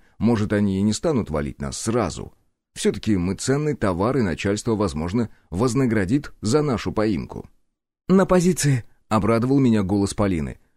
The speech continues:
«Сможешь вытащить их на крышу?» «Легко!» —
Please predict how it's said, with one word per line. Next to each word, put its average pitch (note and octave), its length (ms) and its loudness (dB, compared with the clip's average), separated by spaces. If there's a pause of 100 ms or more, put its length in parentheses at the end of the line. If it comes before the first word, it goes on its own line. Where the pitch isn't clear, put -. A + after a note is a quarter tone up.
«Сможешь G#3 460 2
вытащить C#3+ 400 0
их A#2 100 -2
на C#3 120 2
крышу?» C#3 380 -2 (380)
«Легко!» — B2+ 1000 2